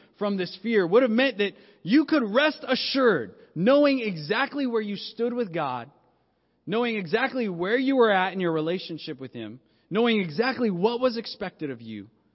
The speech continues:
because Jesus was gonna tell you exactly what those things were. And because there was only one way in,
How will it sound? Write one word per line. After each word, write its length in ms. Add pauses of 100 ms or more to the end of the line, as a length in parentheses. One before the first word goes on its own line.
(260)
because 300
Jesus 420
was 160
gonna 240 (100)
tell 160
you 220
exactly 500
what 180
those 180
things 280
were. 260 (1000)
And 80
because 260
there 120
was 100
only 240
one 480
way 320
in, 240